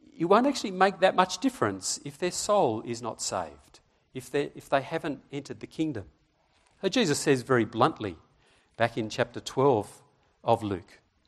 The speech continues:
chapter twelve, verse four, "I tell you, my friends, don't be afraid of those who can kill the body,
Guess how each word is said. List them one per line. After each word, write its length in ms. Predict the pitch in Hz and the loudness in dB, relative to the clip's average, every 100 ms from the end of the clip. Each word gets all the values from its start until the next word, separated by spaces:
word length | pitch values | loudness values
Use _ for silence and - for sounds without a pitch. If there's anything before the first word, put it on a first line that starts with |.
| _ _ - | _ _ -10
chapter 240 | 147 127 | -10 -8
twelve, 260 | - 139 120 | 0 2 2
verse 160 | 120 | 0
four, 200 | - 127 | 2 2
"I 60 | 127 | 2
tell 220 | - 208 | 0 0
you, 80 | 175 | 2
my 120 | 147 | 0
friends, 480 | - 131 110 104 - _ _ _ _ | 0 -2 -2 -4 -12 _ _ _ _
don't 240 | - 220 262 | 2 2 4
be 80 | 233 | 2
afraid 380 | - 160 160 | 6 8 8
of 140 | 147 123 | 6 4
those 300 | 135 131 - | 4 4 0
who 80 | 131 | -6
can 200 | 131 120 | -6 -6
kill 240 | - 160 | -2 -2
the 140 | 123 | -2
body, 380 | 113 143 156 90 | -2 -2 -2 -6